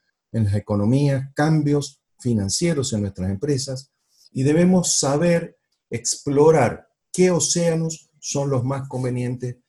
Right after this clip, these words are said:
para poder llegar a ellos. El concepto de delivery.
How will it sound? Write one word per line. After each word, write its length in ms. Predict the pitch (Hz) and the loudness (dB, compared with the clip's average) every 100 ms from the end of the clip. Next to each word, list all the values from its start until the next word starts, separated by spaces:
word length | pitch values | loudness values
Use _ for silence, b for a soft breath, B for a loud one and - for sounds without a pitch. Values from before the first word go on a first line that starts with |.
| _ _ - | _ _ 0
para 300 | 131 127 113 | 2 2 0
poder 360 | 107 104 104 | 2 2 0
llegar 440 | 107 95 101 90 - | -2 0 0 -4 -8
a 160 | 90 87 | -6 -4
ellos. 520 | 78 73 101 _ _ _ _ _ _ _ _ _ _ _ - | -6 -12 -20 _ _ _ _ _ _ _ _ _ _ _ -4
El 180 | 143 143 | -2 2
concepto 540 | 165 160 190 - 185 | 2 2 2 2 0
de 220 | 135 156 | 2 -2
delivery. 680 | 151 127 135 147 107 92 | 2 2 2 0 0 -4